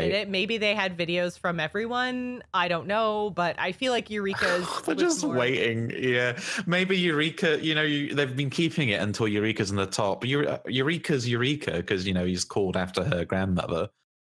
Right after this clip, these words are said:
Speaker 2: her mum, sorry. Um, she,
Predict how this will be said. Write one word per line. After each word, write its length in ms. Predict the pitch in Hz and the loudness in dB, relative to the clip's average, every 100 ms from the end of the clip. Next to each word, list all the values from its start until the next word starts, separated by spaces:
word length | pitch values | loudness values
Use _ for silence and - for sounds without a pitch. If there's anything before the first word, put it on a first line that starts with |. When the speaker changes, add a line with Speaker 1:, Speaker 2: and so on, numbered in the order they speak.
| - | -4
Speaker 2:
her 60 | 92 | 0
mum, 320 | 95 85 85 | 2 0 -2
sorry. 500 | - 82 80 80 92 _ _ _ _ _ 98 | -2 0 0 -2 -6 _ _ _ _ _ -2
Um, 380 | 95 92 92 | 0 2 0
she, 240 | - 330 | 0 -2